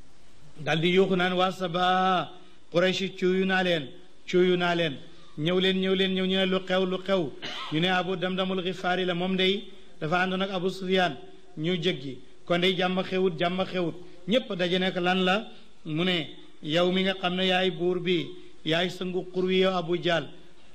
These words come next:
ibnu Hisham, Amru ibnu Hisham, na nga yëg ne yonent bi ko tuddee Abu Jahl, bàyyi ñi réer, waaye Amru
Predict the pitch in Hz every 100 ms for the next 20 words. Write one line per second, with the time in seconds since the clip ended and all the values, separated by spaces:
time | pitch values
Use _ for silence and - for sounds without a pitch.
0 | - - - - 156 170 190 180 - 175
1 | 151 120 - - - 139 170 185 185 190
2 | 190 - 170 156 131 - - - 151 170
3 | 185 190 185 185 147 - - - - -
4 | - - - - - 131 160 175 175 185
5 | 180 - 170 185 170 180 160 180 180 151
6 | 170 180 185 185 185 175 131 - - -
7 | - 160 180 170 185 185 190